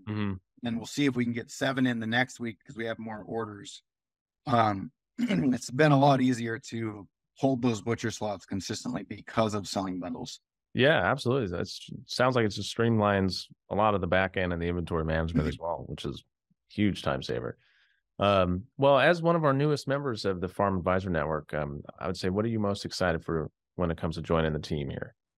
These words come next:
Speaker 2: I'm most excited for getting to know some of the other advisors and learning from them. Um, I would say that, you know, I think we've done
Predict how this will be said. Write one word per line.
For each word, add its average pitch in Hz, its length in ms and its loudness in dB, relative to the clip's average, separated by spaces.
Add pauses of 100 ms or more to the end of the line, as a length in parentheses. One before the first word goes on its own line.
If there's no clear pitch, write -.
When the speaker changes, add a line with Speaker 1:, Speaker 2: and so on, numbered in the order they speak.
(1300)
Speaker 2:
I'm 139 320 8
most 170 260 6
excited 151 440 6
for 127 140 8
getting 135 220 6
to 127 100 0
know 127 200 8
some 127 240 2
of 120 80 2
the 117 120 0
other 117 380 -2 (180)
advisors 110 640 2
and 107 200 -4
learning 123 300 4
from 131 160 2
them. 135 300 2 (300)
Um, 104 460 -6 (800)
I 139 100 4
would 139 200 4
say 143 280 6
that, 127 260 -2
you 135 100 -6
know, 127 100 0
I 120 80 0
think 151 260 -6
we've 135 180 -4
done 131 420 0